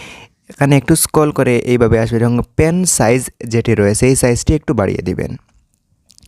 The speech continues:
এখানে বিশ থেকে পঁচিশের মধ্যে রাখবেন, আমি এখানে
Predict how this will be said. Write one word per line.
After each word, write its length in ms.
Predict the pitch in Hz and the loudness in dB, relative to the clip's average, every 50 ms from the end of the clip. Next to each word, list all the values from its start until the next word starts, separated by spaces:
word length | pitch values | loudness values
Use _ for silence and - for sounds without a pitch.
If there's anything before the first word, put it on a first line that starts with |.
| - | -4
এখানে 300 | 127 127 120 117 117 117 | -2 0 0 0 0 0
বিশ 240 | 117 117 123 131 - | 0 0 0 -2 -2
থেকে 200 | - 156 147 139 | -2 -2 -2 0
পঁচিশের 400 | 135 - 123 123 139 131 123 113 | 0 0 0 2 2 2 2 2
মধ্যে 260 | 110 107 104 95 104 | 2 2 2 2 0
রাখবেন, 360 | 101 101 95 110 123 139 156 147 | 0 0 -2 -2 -2 -2 -2 -2
আমি 180 | 120 110 110 | -2 -2 -2
এখানে 260 | 107 107 104 107 110 | -2 -2 -4 -4 -4